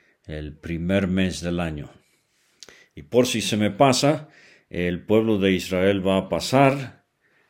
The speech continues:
eh, a entrar a la tierra unos cinco días antes de exactamente cuarenta años de cuando salieron de Egipto.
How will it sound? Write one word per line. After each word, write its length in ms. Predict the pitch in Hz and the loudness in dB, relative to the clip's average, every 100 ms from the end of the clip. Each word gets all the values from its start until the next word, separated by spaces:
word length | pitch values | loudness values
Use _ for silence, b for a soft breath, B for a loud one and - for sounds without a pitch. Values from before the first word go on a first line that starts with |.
| - | -16
eh, 520 | 85 85 82 80 69 - | -8 -6 -6 -8 -12 -12
a 200 | 85 85 | -10 -8
entrar 380 | 85 107 127 123 | -6 2 4 4
a 60 | |
la 220 | 101 92 | 0 -2
tierra 680 | - 98 92 101 98 95 - - | 0 0 2 0 -2 -6 -18 -10
unos 340 | 101 104 95 | -6 -6 -6
cinco 580 | - - 127 131 - 113 | -8 -2 0 0 -2 -2
días 360 | 113 117 107 117 | 0 0 0 0
antes 640 | 117 98 113 135 - - _ b b b b b b - | -2 0 -2 -2 -6 -16 _ b b b b b b -20
de 600 | 95 90 90 90 87 - | -8 -4 -2 -4 -6 -8
exactamente 1300 | 87 - - - 151 151 - 113 117 120 110 113 104 | -10 -8 -4 -2 -2 -2 0 2 2 2 0 -2 -4
cuarenta 880 | - 92 85 98 123 127 123 98 98 | -6 -2 0 2 4 2 2 0 0
años 380 | 104 107 98 82 | 0 0 -2 -4
de 200 | 80 - | -8 -6
cuando 400 | 87 92 87 82 | -6 -6 -6 -8
salieron 580 | 82 80 87 87 85 | -8 -6 -4 -4 -6
de 380 | 78 80 80 76 | -6 -8 -8 -12
Egipto. 800 | - 76 - 85 80 - - - | -14 -14 -10 -10 -12 -16 -20 -20